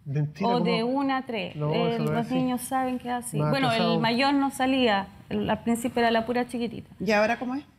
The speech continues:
Speaker 2: Ahora es, como vienen los viernes, bueno, si yo entiendo que no puede llegar a las ocho porque es justo la hora de la locomoción, llega a las nueve, no, no tengo problema en eso.
Speaker 1: He llegado a las ocho y cuarto, pero
Speaker 2: Ocho
Speaker 1: siempre
Speaker 2: y
Speaker 1: se ha
Speaker 2: media,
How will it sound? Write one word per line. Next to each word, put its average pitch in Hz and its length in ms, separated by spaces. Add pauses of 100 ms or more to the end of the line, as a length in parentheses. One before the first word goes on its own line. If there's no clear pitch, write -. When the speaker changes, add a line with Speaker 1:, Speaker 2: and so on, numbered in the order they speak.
(180)
Speaker 2:
Ahora 277 720
es, 294 140
como 226 300
vienen 247 240
los 285 100
viernes, 302 500
bueno, 294 520
si 269 120
yo 330 120
entiendo 320 500
que 294 380
no 277 160
puede 277 140
llegar 269 180
a 262 40
las 262 180
ocho 262 280
porque 233 640
es 233 100
justo 254 240
la 247 120
hora 240 100
de 240 60
la 233 120
locomoción, 226 760
llega 226 120
a 220 40
las 226 100
nueve, 254 180
no, 294 260
no 277 180
tengo 320 240
problema 320 420
en 302 80
eso. 262 340
Speaker 1:
He 160 80
llegado 156 320
a - 40
las 143 120
ocho 147 220
y 147 40
cuarto, 175 560
pero 185 200
Speaker 2:
Ocho - 100
Speaker 1:
siempre 190 280
Speaker 2:
y - 20
Speaker 1:
se - 60
ha - 40
Speaker 2:
media, 202 60